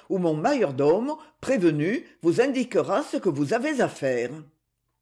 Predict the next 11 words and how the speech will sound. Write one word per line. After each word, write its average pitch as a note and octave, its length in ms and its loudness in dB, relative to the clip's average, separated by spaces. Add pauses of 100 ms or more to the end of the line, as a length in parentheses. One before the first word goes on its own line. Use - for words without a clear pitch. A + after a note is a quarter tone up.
(260)
Vous G3+ 240 0
ne D#4+ 80 2
retournez F#3+ 460 2
pas C#4+ 260 0
encore G3+ 360 2
là-bas ? » C#3+ 520 2 (200)
demanda F3 400 2
machinalement G#3 680 0
le C#4+ 160 2
jeune D#3 260 2
homme. C3 440 -4